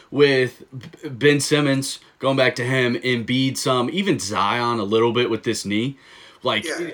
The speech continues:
Speaker 1: I don't e-, your agent, let alone the team, would be like, "You're not getting a choice."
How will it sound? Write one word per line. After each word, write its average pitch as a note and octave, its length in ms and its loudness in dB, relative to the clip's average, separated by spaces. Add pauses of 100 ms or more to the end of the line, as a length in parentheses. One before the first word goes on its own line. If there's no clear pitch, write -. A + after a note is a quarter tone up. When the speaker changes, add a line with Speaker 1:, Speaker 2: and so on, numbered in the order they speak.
Speaker 1:
I D3 140 -2
don't F3 160 4
e-, B2+ 180 -2 (300)
your F#3 560 4
agent, D3+ 720 2 (400)
let D#3 180 4
alone D3 320 4
the B2+ 100 2
team, D#3 380 0
would A2+ 140 -2
be A#2 160 -2
like, G2 380 -4
"You're B2+ 440 -4
not B2+ 300 -2
getting A2 340 -2
a F2 60 -6
choice." - 580 -6